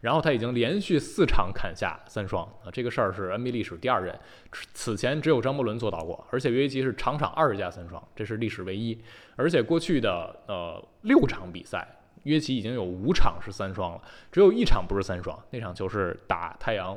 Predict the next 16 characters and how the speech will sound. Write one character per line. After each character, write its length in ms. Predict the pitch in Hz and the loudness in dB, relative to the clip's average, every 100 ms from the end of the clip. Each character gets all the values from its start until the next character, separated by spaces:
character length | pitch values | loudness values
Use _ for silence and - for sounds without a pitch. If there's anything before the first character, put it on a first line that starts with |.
| - | -8
五 160 | 107 98 | -6 -4
十 180 | 117 | -2
三 320 | 123 - 156 147 | 10 10 10 4
分， 240 | 139 135 | 0 0
十 180 | - 113 | -2 0
一 100 | 120 | 0
个 80 | 120 | 0
助 140 | 101 | 0
攻， 240 | 104 110 - - - - | 0 -2 -4 -16 -20 -8
所 140 | - 170 | 0 2
以 340 | 110 92 - | 2 -4 -8
真 220 | - 202 180 | 0 2 4
的 100 | 98 | 0
很 220 | - 92 | -2 -10
夸 200 | - 90 | -8 -8
张。 180 | - | -10